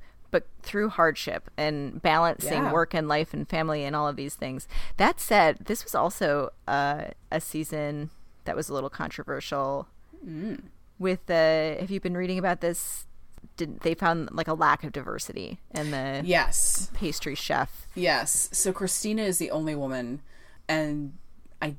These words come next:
Speaker 2: don't believe there was much other diversity in the, in the chefs in this season. So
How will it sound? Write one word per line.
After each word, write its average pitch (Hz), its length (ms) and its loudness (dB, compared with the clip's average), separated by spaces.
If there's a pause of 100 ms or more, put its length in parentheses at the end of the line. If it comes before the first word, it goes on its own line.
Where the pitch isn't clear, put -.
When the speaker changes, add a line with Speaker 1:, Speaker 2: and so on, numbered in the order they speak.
Speaker 2:
don't 160 300 2
believe 131 640 -6 (340)
there 139 120 -2
was 143 160 -4
much 135 280 -2
other 139 220 2
diversity 175 680 -2
in 208 180 -4
the, 202 360 -4
in 190 120 -4
the 190 100 -4
chefs - 460 -6
in 175 160 -8
this 175 120 -6
season. 190 520 -4
So 139 500 0